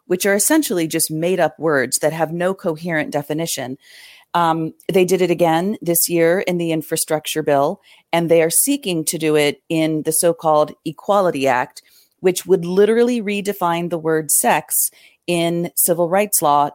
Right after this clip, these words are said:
to include things like gender identity, even though the definition of gender identity in the Equality Act is completely vague and incomprehensible.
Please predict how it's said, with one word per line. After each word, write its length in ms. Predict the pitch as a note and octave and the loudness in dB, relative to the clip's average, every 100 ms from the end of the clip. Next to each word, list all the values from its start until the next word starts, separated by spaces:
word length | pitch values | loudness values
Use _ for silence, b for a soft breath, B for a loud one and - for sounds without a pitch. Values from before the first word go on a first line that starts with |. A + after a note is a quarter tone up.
| - | -6
to 200 | G3+ F3 | -4 -4
include 560 | F3 - G#3 G3+ F#3 - | -6 -6 -2 0 0 -2
things 420 | D#3+ D#3+ E3 - | -4 -2 -4 -2
like 420 | C#3 C#3 C#3+ - _ _ - | 0 0 -2 -12 _ _ -4
gender 320 | D#3 B3 F#3 | 0 2 2
identity, 580 | C#3 C3+ B2 B2 B2+ C3 _ _ _ | 0 0 -4 -4 -10 -14 _ _ _
even 320 | G3+ G#3+ A3 F#3 | -4 0 0 2
though 320 | F3 D#3+ D#3+ | 2 2 0
the 140 | E3+ | -2
definition 760 | D#3+ D#3+ F3 G3 G#3+ E3 C#3+ C#3+ | -2 -2 -2 -4 -4 -2 -2 -4
of 140 | E3 E3 | -8 -2
gender 340 | B3 D#4 A#3 | 0 0 0
identity 640 | D#3+ D#3 D3 C#3+ C#3 C#3+ B B B - | 0 -2 -4 -4 -4 -6 B B B -2
in 160 | F3 | 0
the 220 | E3 - | 0 -2
Equality 560 | D#3 - D#3 C#3+ C#3+ C#3 | -6 0 2 2 0 0
Act 320 | C3+ C#3 - b b _ F3+ | 0 -2 -10 b b _ 2
is 300 | F3 E3 - | 4 2 -4
completely 480 | F#3+ F#3+ G#3 - G3 | -8 -4 -4 -2 0
vague 280 | F3 E3+ D#3+ | 2 2 0
and 100 | D#3 | -2
incomprehensible. 960 | D3+ C#3+ C#3+ D#3+ A3 A3 - - C3+ | -2 -4 -4 -2 -2 -2 -6 -10 -14